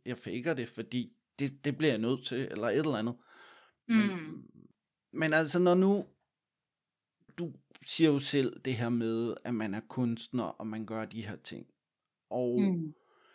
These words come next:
Speaker 1: i tidligere afsnit har vi talt, blandt andet i sidste afsnit, der havde vi, øh, fotografen Art, som du også kommer til at høre lidt senere. Han
Speaker 2: Mhm.
Speaker 1: havde, har meget, meget svært ved at kalde sig selv kunstner.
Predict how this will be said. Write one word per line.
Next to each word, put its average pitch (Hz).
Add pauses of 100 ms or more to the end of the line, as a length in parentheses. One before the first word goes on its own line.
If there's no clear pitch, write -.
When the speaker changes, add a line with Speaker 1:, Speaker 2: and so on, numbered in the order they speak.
(400)
Speaker 1:
i 156
tidligere 170
afsnit 95
har 120
vi 117
talt, -
blandt 113
andet 123
i 117
sidste -
afsnit, 90
der 123
havde 123
vi, 107 (100)
øh, 57
fotografen -
Art, 113 (300)
som 101
du 87
også 104
kommer 101
til 117
at 110
høre 117
lidt 117
senere. 117 (1040)
Han 151 (180)
Speaker 2:
Mhm. 202
Speaker 1:
havde, 220
har -
meget, 120
meget 120
svært -
ved 90
at 90
kalde 101
sig -
selv - (120)
kunstner. -